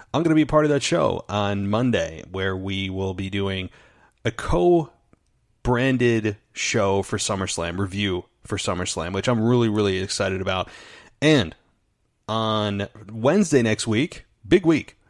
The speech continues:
I'm also gonna be interviewing Chris Van Vliet. So he is, if you don't know,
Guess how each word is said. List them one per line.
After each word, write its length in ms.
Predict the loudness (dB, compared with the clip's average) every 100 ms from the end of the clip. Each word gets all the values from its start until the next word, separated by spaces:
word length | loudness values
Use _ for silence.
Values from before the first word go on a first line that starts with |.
| _ _ -2
I'm 80 | 0
also 240 | 2 0
gonna 140 | 2 2
be 140 | 2
interviewing 440 | 0 0 0 0 0
Chris 260 | -2 0
Van 240 | 2 0 0
Vliet. 300 | -2 -4 -10 -12
So 600 | -2 0 2 0 -2 -6 -12 -20 _ _ _
he 500 | -6 0 2 2 0 -2
is, 480 | 0 2 0 -2
if 100 | -4
you 60 | 0
don't 200 | 0 0
know, 360 | -2 0 -2